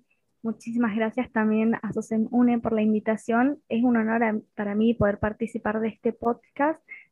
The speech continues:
contarles un poco de faces y espero resolver alguna de sus inquietudes sobre la federación.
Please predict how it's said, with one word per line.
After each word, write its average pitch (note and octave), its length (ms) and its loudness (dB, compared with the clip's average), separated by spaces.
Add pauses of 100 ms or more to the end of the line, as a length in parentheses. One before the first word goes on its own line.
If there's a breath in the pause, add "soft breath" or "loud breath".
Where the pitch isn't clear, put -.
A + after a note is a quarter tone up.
contarles A#3 840 2
un A3+ 180 2
poco A3+ 220 0
de A3+ 140 0
faces F4 540 -2 (200)
y A3 120 -2
espero A3+ 640 2
resolver G#3+ 640 -2
alguna A3 360 2
de A3+ 80 0
sus - 260 -8
inquietudes A3 640 0
sobre G#3 240 0
la G#3 180 -6
federación. G#3 680 0